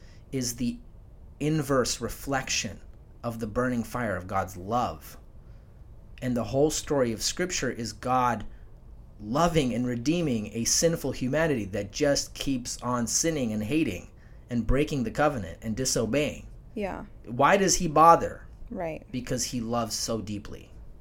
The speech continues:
Speaker 1: right? So here's the messy part.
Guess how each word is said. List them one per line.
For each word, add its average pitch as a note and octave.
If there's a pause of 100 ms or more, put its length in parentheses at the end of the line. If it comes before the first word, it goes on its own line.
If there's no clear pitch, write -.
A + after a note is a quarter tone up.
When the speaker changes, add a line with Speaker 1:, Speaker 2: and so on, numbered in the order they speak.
(640)
Speaker 1:
right? G2 (720)
So C#3 (320)
here's D#3+
the C3+
messy C3+
part. -